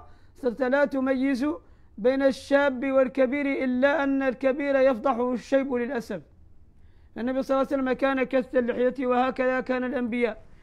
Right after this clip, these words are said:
وقد سأل، أعتقد، قد سأل الناس في المشرق، لا أدري هل هو في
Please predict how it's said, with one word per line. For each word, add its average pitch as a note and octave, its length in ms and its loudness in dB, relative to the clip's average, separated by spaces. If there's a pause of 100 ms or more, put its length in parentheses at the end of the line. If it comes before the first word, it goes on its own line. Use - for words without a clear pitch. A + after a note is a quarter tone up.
(360)
وقد B3 200 -2
سأل، C#4+ 680 2 (720)
أعتقد، A#3+ 520 2 (540)
قد A#3 360 -4
سأل C#4+ 360 2
الناس C#4 440 0
في C4 100 0
المشرق، C4+ 500 0
لا C4+ 280 2
أدري C4 300 2
هل C4 80 2
هو C4+ 240 2
في A3+ 300 -4